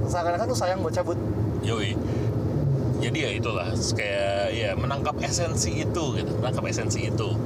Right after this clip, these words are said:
Speaker 2: Karena gue pengennya, gue pribadi pengennya ya, gitu, eh, podcast ini ya jadi obrolan nongkrongan aja sih sebetulnya. Iya nggak sih?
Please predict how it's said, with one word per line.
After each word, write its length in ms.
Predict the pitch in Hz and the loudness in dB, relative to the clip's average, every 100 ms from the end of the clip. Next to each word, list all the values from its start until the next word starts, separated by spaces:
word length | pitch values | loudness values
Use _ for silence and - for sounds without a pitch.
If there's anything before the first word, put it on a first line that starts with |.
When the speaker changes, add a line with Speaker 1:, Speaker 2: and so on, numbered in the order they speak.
| - - - - - | 0 -2 -2 -2 -2
Speaker 2:
Karena 240 | 127 127 | -2 -2
gue 140 | 254 - | -2 -2
pengennya, 340 | 220 - 269 190 - - - | -2 0 0 0 0 0 0
gue 160 | - 147 | 0 0
pribadi 260 | 143 117 | 0 -2
pengennya 360 | 147 139 110 185 | 0 -2 0 0
ya, 100 | 131 | 0
gitu, 200 | 110 107 - - - - - - | 0 0 0 0 0 -2 -2 0
eh, 640 | 110 110 107 107 104 107 110 - - 113 - - 110 | 0 2 2 2 0 0 0 0 0 0 0 -2 0
podcast 340 | 117 117 104 | 0 0 0
ini 180 | - 170 | 0 0
ya 140 | 147 104 | 0 0
jadi 220 | 104 95 98 | 0 -2 0
obrolan 420 | 104 107 101 95 | 0 0 0 0
nongkrongan 420 | 98 107 98 95 | -2 0 0 0
aja 260 | 107 117 147 | 0 -2 0
sih 140 | 113 - | 0 0
sebetulnya. 460 | - - 101 107 - - - - 104 - - - | 0 -2 -2 0 0 0 0 0 0 -2 -2 0
Iya 100 | 117 | 0
nggak 140 | 98 | 0
sih? 100 | - | -2